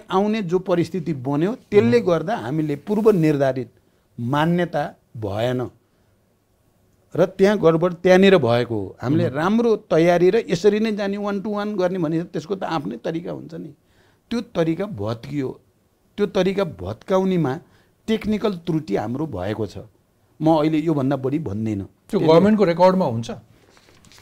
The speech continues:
Speaker 2: यहाँ,
Speaker 1: त्यो,
Speaker 2: यहाँ र
Speaker 1: त्यो
Speaker 2: छोरीले भेट्नु भएको कुरा?
Speaker 1: छोरीले र मैले भेटेको भन्ने कुरा होइन। त्यो वान टु वानमा जाँदा उहाँले नै एउटा राख्ने हुन्छ, हामीले नै एउटा राख्ने हुन्थ्यो। त्यसरी राख्दा त हाम्रो टिममा नै एउटा सहमति त थियो।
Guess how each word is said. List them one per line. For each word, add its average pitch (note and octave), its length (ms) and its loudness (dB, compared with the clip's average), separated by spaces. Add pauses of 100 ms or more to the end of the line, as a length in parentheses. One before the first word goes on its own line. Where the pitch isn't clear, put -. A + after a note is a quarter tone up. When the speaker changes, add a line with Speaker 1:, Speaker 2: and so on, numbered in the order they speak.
(120)
Speaker 2:
यहाँ, D3 280 2
Speaker 1:
त्यो, G3+ 160 6
Speaker 2:
यहाँ C#3+ 200 2
र D3 120 2
Speaker 1:
त्यो A3 140 -2
Speaker 2:
छोरीले C#3 300 -2
भेट्नु B2 240 -6
भएको A#2 200 -6
कुरा? D#3 180 -12
Speaker 1:
छोरीले G3+ 800 -4
र G3 260 -4
मैले G#3 300 0
भेटेको F3 380 0
भन्ने D3+ 240 0
कुरा E3 200 -2
होइन। B2+ 340 -2
त्यो D3 240 -8
वान F#3 200 2
टु G#3+ 80 -4
वानमा G#3 320 -4
जाँदा G3+ 260 -4
उहाँले F#3+ 300 0
नै G#3+ 120 -4
एउटा F#3+ 200 0
राख्ने F3+ 280 -2
हुन्छ, F#3+ 260 -4
हामीले E3+ 320 -2
नै F#3+ 100 -4
एउटा E3+ 160 -4
राख्ने D#3+ 280 -2
हुन्थ्यो। D3 500 -6 (340)
त्यसरी G3+ 320 4
राख्दा F3 360 0
त F3+ 100 -4
हाम्रो F3 340 2
टिममा G#3+ 520 -2
नै A#3+ 380 -4
एउटा G#3 220 2
सहमति F3+ 520 -2
त D#3 80 -8
थियो। G#3+ 400 -10